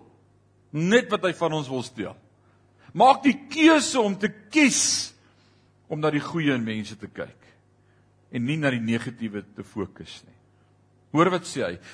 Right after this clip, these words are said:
"Daar is net," sê saam met my, "net." Wat beteken dit?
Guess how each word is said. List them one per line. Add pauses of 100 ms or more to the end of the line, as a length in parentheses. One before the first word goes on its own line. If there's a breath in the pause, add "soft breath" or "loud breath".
(140 loud breath)
"Daar
is
net," (280)
sê
saam
met
my,
"net." (400)
Wat
beteken
dit?